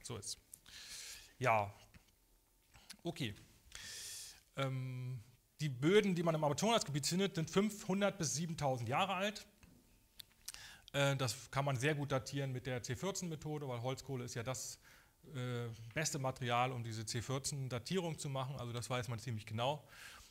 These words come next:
Und das heißt, siebentausend Jahre alte Böden, die in dieser Zeit nicht ausgewaschen sind, nicht ihren Humus verloren haben, ähm,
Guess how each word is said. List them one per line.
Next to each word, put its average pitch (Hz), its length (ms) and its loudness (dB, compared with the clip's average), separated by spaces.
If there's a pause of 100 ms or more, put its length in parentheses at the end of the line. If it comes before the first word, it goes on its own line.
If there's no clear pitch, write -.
(160)
Und 151 100 4
das 147 180 8
heißt, 160 280 10
siebentausend 175 520 4
Jahre 156 220 4
alte 139 220 2
Böden, 143 340 0
die 143 140 -2
in 127 100 0
dieser 151 240 0
Zeit 139 260 0
nicht 175 260 0
ausgewaschen 135 600 -4
sind, 147 260 -6
nicht 175 280 -2
ihren 156 160 0
Humus 135 260 -2
verloren 120 400 -2
haben, 123 280 -2 (760)
ähm, 147 800 0